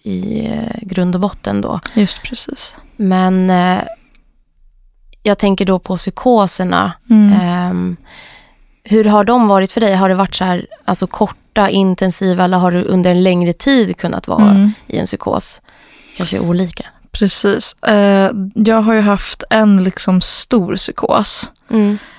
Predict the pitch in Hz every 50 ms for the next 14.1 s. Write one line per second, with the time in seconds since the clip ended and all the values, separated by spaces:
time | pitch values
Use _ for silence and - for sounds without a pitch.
0 | _ _ - - - - 196 190 190 190 185 185 185 185 190 - 196 190 185 175
1 | 180 180 185 185 180 180 175 - 185 185 - - - 190 190 - - 220 214 202
2 | 196 - - - 254 269 285 302 302 311 311 - - - 214 190 196 196 196 190
3 | 190 190 185 185 180 180 185 180 180 185 185 190 202 196 190 - - - 208 214
4 | 214 208 208 214 214 190 196 190 190 185 190 196 208 202 - - 190 - - -
5 | - 190 - - 214 - - - - - - - 220 - _ _ _ _ _ _
6 | _ _ _ _ - 196 190 190 185 180 180 175 175 180 180 180 185 - - -
7 | - - - - _ - 190 202 196 202 190 185 - - - - - - - -
8 | - - - - - - - - - - 240 220 - - - - _ - 208 196
9 | 190 190 190 _ _ _ _ _ _ - - - - - - - - - - -
10 | - 202 190 - - _ _ - - 202 190 190 190 190 190 190 202 - 208 185
11 | 185 - 214 208 208 208 202 196 196 190 190 190 185 185 185 190 190 190 196 190
12 | 185 - - - - 214 - - - _ - - - 208 208 202 196 196 - -
13 | - 202 202 196 214 208 - - - - 220 220 - - 226 226 226 226 - 233
14 | 247 311